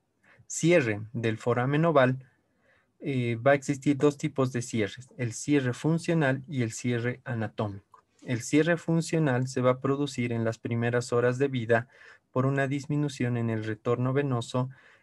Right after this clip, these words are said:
y consecuentemente una disminución de la presión en la aurícula derecha. También existe un incremento en el flujo pulmonar, eh, con aumento en la presión en la auric-, se incrementa la presión en la aurícula izquierda,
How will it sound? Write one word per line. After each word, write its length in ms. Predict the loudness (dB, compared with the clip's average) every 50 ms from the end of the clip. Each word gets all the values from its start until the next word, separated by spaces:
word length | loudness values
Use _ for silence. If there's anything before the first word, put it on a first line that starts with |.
| _ _
y 140 | -8 -8 -6
consecuentemente 1200 | -4 -4 -2 -2 -4 -4 -8 -6 -2 -2 -2 -2 0 0 0 0 0 0 -2 -4 -4 -2 -2
una 200 | 0 0 0 0
disminución 720 | -2 -4 -4 -2 -2 0 0 -2 -2 -2 0 0 2 2
de 80 | 2 0
la 100 | 0 -2
presión 460 | -4 -4 -6 -8 -6 -4 -2 -2 0
en 140 | 0 0 0
la 80 | 0 -2
aurícula 580 | -2 -4 -6 -8 -6 -4 -2 0 0 -2 -2 -8 _ _
derecha. 560 | -4 -2 0 0 0 -2 -6 -10 -18 -20 _ _ _ _ _ _ _ _ _ _ _ _
También 500 | 0 0 2 2 0 0 0 0 0 0
existe 420 | -2 -2 -6 -6 -8 -8 -6 -2 -2
un 100 | 0 0
incremento 640 | 0 0 0 0 0 2 2 2 0 0 0 0
en 80 | 0 0
el 140 | 0 -2 -4
flujo 400 | -4 -2 -2 -2 -2 -2 -4 -2
pulmonar, 600 | -2 0 0 2 2 2 2 2 2 0 -4 _ _ _ _ _ _ _ _ _ _ _ _ _ _ _ _ _ _ _ _ _ _ _ _ _ _ -10
eh, 420 | -8 -6 -6 -6 -6 -6 -6 -8 -6 -4
con 180 | -2 0 0
aumento 420 | 0 0 2 2 0 0 0 0 0
en 60 | 0
la 140 | 0 0 -2
presión 340 | -4 -8 -6 -4 -2 -2
en 120 | -2 0 0
la 60 | 0
auric-, 200 | -2 -2 -4 -8 _ _ _ -20 -20 _
se 160 | -12 -6 -2 -2
incrementa 540 | -2 -2 -2 -2 0 0 0 0 0 0
la 120 | 0 0 0
presión 380 | -2 -6 -6 -4 -2 -2 0
en 100 | 0 -2
la 60 | -2 -2
aurícula 340 | -2 -4 -6 -8 -6 -6
izquierda, 640 | -6 -6 -6 -4 -2 -2 -2 0 0 0 -2 -2